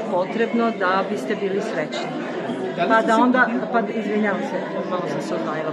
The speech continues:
Speaker 1: pa da onda vam i Bog da da imate i podmladak i to sve ide tako kako je Bog rekao, što bi moja mama kazala.
Speaker 2: Da li ste se nekad borili sa depresijom ili anksioznom napadom? Eto, danas je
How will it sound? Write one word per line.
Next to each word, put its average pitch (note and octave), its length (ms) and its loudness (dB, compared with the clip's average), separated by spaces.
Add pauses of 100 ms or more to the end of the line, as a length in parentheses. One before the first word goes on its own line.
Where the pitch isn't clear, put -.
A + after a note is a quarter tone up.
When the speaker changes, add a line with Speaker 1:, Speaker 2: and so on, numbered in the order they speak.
Speaker 1:
pa F3 100 0
da F3 140 -2
onda G#3 300 0
vam G3 200 0
i F3 120 -2
Bog G3 160 2 (120)
da F#3 180 2
da E3+ 60 -2
imate E3 420 -4
i D3+ 100 -8 (360)
podmladak A3 600 4 (300)
i F#3+ 40 0 (140)
to F#3 60 0 (100)
sve F3+ 120 -2
ide - 260 -2 (100)
tako E3+ 200 -4 (100)
kako E3+ 220 -2
je E3+ 140 -2
Bog E3+ 180 0
rekao, E3 260 -2
što D3 100 -4
bi - 240 -4
moja - 120 -2
mama - 240 -2 (120)
kazala. - 340 -2 (260)
Speaker 2:
Da - 100 0
li C4 80 0
ste C#4+ 120 -2
se A#3 100 -2
nekad G#3 280 0 (120)
borili D#3+ 380 2
sa - 220 -2 (200)
depresijom D#3 600 -2
ili D3+ 100 2
anksioznom D3 560 0
napadom? - 520 -2 (600)
Eto, F3 140 0
danas F#3 320 0
je E3+ 60 -2